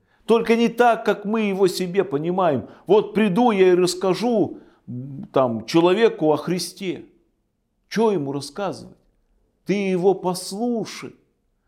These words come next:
Ты его спроси, этого человека: «Человек, ты когда-нибудь был в лесу красивом?»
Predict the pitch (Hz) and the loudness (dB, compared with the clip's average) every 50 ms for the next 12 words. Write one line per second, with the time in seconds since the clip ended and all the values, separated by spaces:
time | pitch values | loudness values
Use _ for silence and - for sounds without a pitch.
0 | _ _ _ _ _ - 202 220 214 202 202 190 196 - - 196 202 185 190 - | _ _ _ _ _ -2 0 0 2 2 0 0 0 -2 -4 -4 -4 -4 -4 -6
1 | - 233 247 240 220 190 175 - 165 160 156 156 156 - 165 165 180 196 202 196 | -4 -2 -2 2 2 2 2 0 0 -2 -4 -4 -4 -6 -6 -4 0 2 2 2
2 | 175 190 - 190 - - 175 175 190 185 190 226 233 - - _ - _ _ _ | 0 0 -6 -14 -12 -14 -14 -14 -14 -14 -14 -14 -14 -14 -16 _ -20 _ _ _
3 | _ _ _ _ _ _ _ _ _ _ _ _ _ _ _ _ _ _ _ _ | _ _ _ _ _ _ _ _ _ _ _ _ _ _ _ _ _ _ _ _
4 | - 143 147 147 147 123 107 101 127 160 170 143 127 120 110 110 113 104 - 98 | 4 4 4 4 2 0 0 0 0 2 2 0 0 -2 -2 -2 -4 -4 -4 -2
5 | 95 117 190 226 214 196 160 117 - - - - _ _ _ _ 95 95 110 139 | 0 0 2 2 2 0 0 -2 -4 -6 -12 -20 _ _ _ _ -10 -8 -8 -8
6 | 147 139 - - 190 151 - - - 87 - - - - - - - - | -8 -8 -6 -4 -4 -4 -4 -6 -10 -12 -10 -10 -8 -6 -6 -8 -8 -12